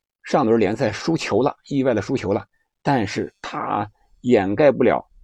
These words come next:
啊罗马队复兴的一个势头。本场比赛罗马队很有可能是和上赛季一样双杀啊，维-，乌迪内斯呀。上赛季罗马两回合先是一比零和三比零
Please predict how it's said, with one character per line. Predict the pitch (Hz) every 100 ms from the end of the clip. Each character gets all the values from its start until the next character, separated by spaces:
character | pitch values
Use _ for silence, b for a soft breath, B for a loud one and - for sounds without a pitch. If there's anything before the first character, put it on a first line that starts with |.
| -
啊 | - 80
罗 | 58 78 92
马 | 117 - -
队 | 82 67
复 | - 95
兴 | - 104 101
的 | 78
一 | 73 82
个 | 78 69 - _ _ _ -
势 | -
头。 | - - - _ _ _ -
本 | 92
场 | 98 87
比 | 76
赛 | 76 67 b b b b -
罗 | 87
马 | 85 76
队 | 73
很 | - 92
有 | 87
可 | -
能 | 64 71
是 | 73 82 62 - _ _ _ _ _ _
和 | - 107
上 | 101 - 120 104
赛 | 123
季 | 101
一 | 104 90
样 | 110 90 _ _ _ _ -
双 | - 113 110 110
杀 | - 92 87 _ _
啊， | - 80 -
维-， | 78 85 -
乌 | 87
迪 | 82
内 | 82
斯 | 76 87
呀。 | 80 - _ _ _ -
上 | - 113
赛 | 110
季 | 98
罗 | 92 98
马 | 92 95
两 | 90 80
回 | 101
合 | 95 92 - - _ _ _
先 | - -
是 | 98 90
一 | 104
比 | 87
零 | 80
和 | 87 90
三 | - 113
比 | 85
零 | 87